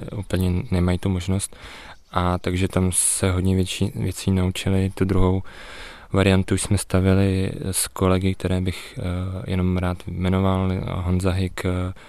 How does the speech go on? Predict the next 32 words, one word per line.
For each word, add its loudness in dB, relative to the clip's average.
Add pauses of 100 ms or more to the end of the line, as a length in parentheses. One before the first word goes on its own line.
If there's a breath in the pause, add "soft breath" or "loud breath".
(320 loud breath)
Adam 2
Ulrich 0
a 0
Jara 0
Kejř -4 (100)
a -2 (680)
ty -2
prostě -4
nějakým 0
způsobem, -2 (100)
a -2
to 2
teď 2
chceme 2
dělat, 2 (100)
eh, -6 (160)
v -14
téhle -4 (160)
té -2 (200)
partičce -2 (220)
a 0 (560 loud breath)
chtěli 2
jsme 2
vyzkoušet, 0
eh, 0 (260)
jak 0
to -2
bude 2
fungovat, 2 (540 loud breath)
eh, -10 (180)
když -4
už -6